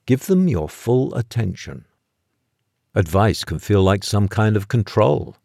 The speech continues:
even if it is well-intentioned. Who hasn't been told they should eat better, take vitamin supplements, or drive differently? It can come across as wanting to make you the same as them,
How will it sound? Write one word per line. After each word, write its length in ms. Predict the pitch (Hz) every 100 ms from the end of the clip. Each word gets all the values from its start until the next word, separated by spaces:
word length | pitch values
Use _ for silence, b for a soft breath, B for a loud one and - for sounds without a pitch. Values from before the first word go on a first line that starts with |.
| _
even 340 | 120 156 185
if 140 | 185 190
it 140 | 214
is 200 | 240 -
well-intentioned. 1000 | 98 78 78 76 - 80 - - 82 85 - _ _ _ _ _
Who 200 | - 269
hasn't 380 | 131 180 170 135
been 180 | - 98
told 380 | - 95 87 80
they 140 | 98
should 200 | 98 92
eat 340 | - 123 113 -
better, 380 | 87 - 76 b b b b
take 280 | 185 185 82
vitamin 480 | 90 143 117 87
supplements, 640 | 80 - 90 - 78 85 -
or 140 | 117
drive 600 | 85 - 104 110 101 80
differently? 600 | - 85 - 82 - 76 - _ _ _ _ _ _ _ _ _ _
It 160 | 160 -
can 220 | 139 127
come 240 | 139 160
across 420 | 151 - 151 143
as 140 | 113 95
wanting 380 | 92 139 - 131
to 100 | 123
make 360 | 123 135 -
you 380 | 95 101 131 151
the 140 | 135
same 420 | 85 - 123 127 123
as 220 | 110 87
them, 340 | 85 78 71